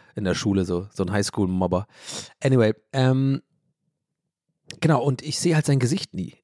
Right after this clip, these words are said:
Also der, und neulich, ne, auch wenn ich's jetzt zweimal erzählt hab, was ich immer noch nicht sicher bin, ob ich's schon mal gemacht hab, werd langsam verrückt, offiziell, weiß nicht mehr, was ich erzählt hab, komplett Gehirnfehler,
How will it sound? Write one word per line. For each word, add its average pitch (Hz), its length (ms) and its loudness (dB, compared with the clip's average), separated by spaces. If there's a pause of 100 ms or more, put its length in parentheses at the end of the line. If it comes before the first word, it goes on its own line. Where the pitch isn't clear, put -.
(260)
Also 123 140 0
der, 131 180 0
und 127 180 0
neulich, 156 400 2
ne, 156 360 0 (120)
auch - 160 -8
wenn 131 80 2
ich's 131 120 2
jetzt 113 120 -2
zweimal 131 260 0
erzählt 135 220 0
hab, 127 200 -2 (120)
was 117 220 -4
ich - 80 -8
immer 143 160 2
noch 131 80 2
nicht 127 120 0
sicher 131 180 2
bin, 127 160 2
ob 120 80 4
ich's 113 100 2
schon 123 80 0
mal 120 80 0
gemacht 127 300 0
hab, 120 100 -4
werd 123 220 0
langsam 120 260 0
verrückt, 120 420 0
offiziell, 123 520 0 (420)
weiß 175 840 4
nicht 123 120 -4
mehr, 123 160 2
was 123 120 2
ich 123 120 -2
erzählt 127 280 0
hab, 131 200 4 (400)
komplett 127 420 0 (260)
Gehirnfehler, 139 1080 0